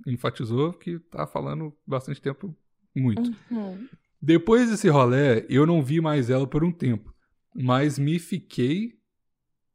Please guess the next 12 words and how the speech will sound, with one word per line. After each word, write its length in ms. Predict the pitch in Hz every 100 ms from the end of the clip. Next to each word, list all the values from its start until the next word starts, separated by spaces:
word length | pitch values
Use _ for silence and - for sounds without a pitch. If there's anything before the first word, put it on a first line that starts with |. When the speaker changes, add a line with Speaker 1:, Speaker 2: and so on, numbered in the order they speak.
| _ _ _ _ _ _ _ _
Speaker 1:
me 240 | - 120 131
fiquei 420 | - - 131 147
que 180 | - 147
ela 220 | 147 160
não 240 | 156 156
era 180 | 139 156
namorada 680 | 160 151 175 120 117 139 160
do 120 | 151
cara 460 | - 123 127 160 180 -
que 120 | -
levou 340 | 156 139 160 139
ela. 260 | 101 117